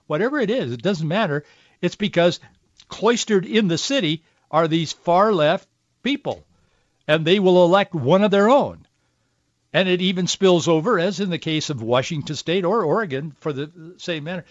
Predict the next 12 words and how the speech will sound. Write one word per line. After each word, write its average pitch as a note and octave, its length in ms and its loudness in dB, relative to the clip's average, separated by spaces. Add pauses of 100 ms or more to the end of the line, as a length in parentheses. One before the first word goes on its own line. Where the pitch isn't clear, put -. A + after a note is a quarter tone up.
(240)
The, A3 180 -8
the, D3+ 320 -6
the, C#3 360 -8 (500)
uh, D#3+ 80 -10 (300)
the C#3+ 180 -6
counties, F#3 540 -4
the D3 100 -4
large E3+ 420 0
counties E3+ 460 -2
in F3+ 140 -4
the D#3 80 -4
city, D#3+ 420 -6